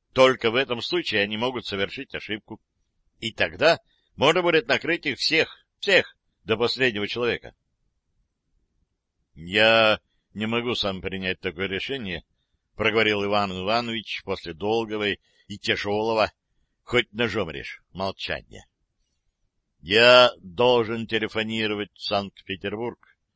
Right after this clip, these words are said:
Даже не телефонировать, а побывать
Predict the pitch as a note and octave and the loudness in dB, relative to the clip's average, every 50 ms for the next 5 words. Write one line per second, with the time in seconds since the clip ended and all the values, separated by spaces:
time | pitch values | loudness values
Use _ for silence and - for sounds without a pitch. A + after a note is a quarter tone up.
0 | _ _ _ _ _ _ _ _ _ _ - - B2 B2+ A#2 B2+ B2+ B2+ C3 C3+ | _ _ _ _ _ _ _ _ _ _ 2 4 4 4 4 2 -2 -2 -2 -2
1 | - - C#3 C3+ C3+ - C#3 C#3 C#3+ D#3 E3 E3 D3+ C3+ A#2+ A#2 G2+ - - G#2 | -2 0 0 0 0 0 0 0 0 0 0 0 0 2 2 0 0 0 -2 -2
2 | - - G#2 G2+ G#2+ A2+ A#2 C3 C3+ C3 - | -2 -2 -6 -4 -2 -2 2 2 2 0 0